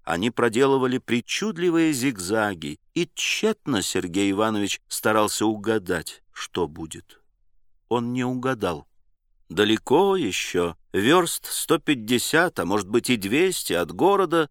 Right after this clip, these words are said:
на путях, освещенных белым светом, салон-вагон. В вагоне, как зерно в стручке, болтался бритый человек, диктуя своим писарем и адъютантам на странном языке, в котором с большим трудом разбирался даже сам Перпилло.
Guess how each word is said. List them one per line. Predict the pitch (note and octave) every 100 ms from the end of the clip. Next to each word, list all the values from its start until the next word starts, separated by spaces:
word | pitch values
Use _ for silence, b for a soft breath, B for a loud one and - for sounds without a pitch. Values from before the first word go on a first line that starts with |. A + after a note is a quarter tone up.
| -
на | G#2 A#2
путях, | D3 C#3 G#3 -
освещенных | F#2 - F#2+ - A2+ G#2+ G2
белым | F2+ B2+ A#2+
светом, | A2+ - D#3 F#3+ E3+ E3 -
салон-вагон. | - - E2+ D2+ C3 C3 G2+ F#2 D#2 B2 B2 D2 - _ _
В | E2 D#2
вагоне, | G#2+ A2+ E3 D#3+ D3+
как | D3+ C3+
зерно | E2+ B2 D3+ E3 D3+
в |
стручке, | - C3+ C#3 - E3+ D#3
болтался | C3+ B2+ C#3+ C#3 - G#2
бритый | F2+ E3+ - F2
человек, | - E2 D#2+ G#2+ C3+ - - _ -
диктуя | F#2 C3+ - D#3 D3
своим | - C3 C#3+ C#3
писарем | - D3 - C3+ C3+ -
и | A2+
адъютантам | B2+ A2 C3 - C3 A#2+ A#2+ A#2+
на | A#2+
странном | - G2+ A#2+ A#2+ G#2
языке, | G2+ G2+ G2+ G#2 D#3 C3+ _
в | -
котором | A#2+ A2 A#2+ A#2 -
с | G#2+ F2+
большим | C3 B2 - B2+
трудом | A2+ A#2 B2+ A2
разбирался | G#2+ F2 A2 A#2 A2+ G#2+
даже | A2 G2+
сам | G#2 C3 B2 G2+
Перпилло. | - F#2 - - D3 D#2+ C2+ -